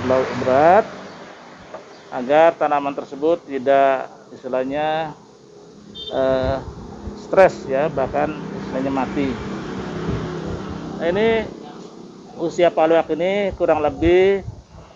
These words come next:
eh, lima belas tahun ya, kurang lebih lima belas tahun. Karena,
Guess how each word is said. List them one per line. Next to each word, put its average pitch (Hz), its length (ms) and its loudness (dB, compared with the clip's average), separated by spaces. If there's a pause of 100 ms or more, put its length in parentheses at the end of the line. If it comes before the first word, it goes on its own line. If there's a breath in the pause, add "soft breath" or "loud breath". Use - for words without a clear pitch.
(120)
eh, 147 580 2 (540)
lima 151 240 0
belas 151 320 2
tahun 185 320 6
ya, 151 320 -6 (640)
kurang 147 240 -2
lebih 165 320 2
lima 143 240 -4
belas 127 240 -8
tahun. 135 320 -4 (3000)
Karena, 165 480 4